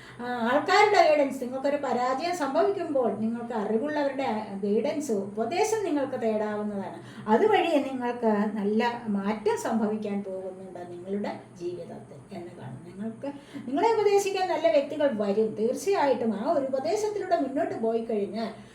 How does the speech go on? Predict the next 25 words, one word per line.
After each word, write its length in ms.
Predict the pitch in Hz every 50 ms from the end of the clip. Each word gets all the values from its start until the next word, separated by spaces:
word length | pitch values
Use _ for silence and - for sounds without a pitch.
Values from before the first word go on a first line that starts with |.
| - 226 - 220
നിങ്ങൾക്ക് 840 | 226 226 233 233 233 233 233 226 226 - - 214 180 - - - -
നല്ല 300 | 202 202 202 220 247 262
ഒരു 180 | 254 233 226 226
ചേഞ്ചാണ് 540 | 202 - 214 208 208 233 247 262 254 262 269
വരാൻ 320 | 277 262 269 277 285 277
പോകുന്നത്. 540 | 285 294 302 302 294 349 403 403 - - -
നല്ല 160 | 196 - -
സമൃദ്ധി 420 | - - 196 202 220 262 - 359
നിറഞ്ഞ 340 | 440 453 415 349 320 302 269
ഒരു 80 | 240 233
ലൈഫാണ് 640 | 233 220 - 214 262 - - 359 240 233 233 214 202
നിങ്ങൾക്ക് 400 | 196 202 202 208 202 202 254 294 294 - - - - - - - - - - - - - - -
വരാൻ 380 | 208 196 190 180 180 180 180
പോകുന്നത് 480 | 175 180 180 180 190 196 208 220 214 254
എന്ന് 420 | 339 349 - 214 202 190 175 175
കാണുന്നു. 460 | 160 160 151 151 135 139 143 127 - - - - - - - - - - - - - - - - - - - -
അതുപോലെ 360 | 196 - 190 175 180 170 170
അത്രമാത്രം 640 | 196 - - - 226 233 240 233 233 233 294 339 339
പോസിറ്റീവായിട്ടുള്ള 880 | 214 202 208 - 349 - 427 392 339 247 220 214 208 208 196 190 185 185 196
എനർജിയാണ് 840 | 196 190 196 202 202 208 226 226 220 226 247 320 349 - - 202
ഇവിടെ 300 | 196 196 226 262 - 415 403 - -
നിറഞ്ഞു 420 | 233 254 269 330 427 508 392 285 214
നിൽക്കുന്നത് 440 | 202 202 202 190 190 196 196 196
എന്ന് 340 | 269 330 - - 190 185 180
കാണുന്നു. 460 | 175 - 156 143 147 151 151 147 -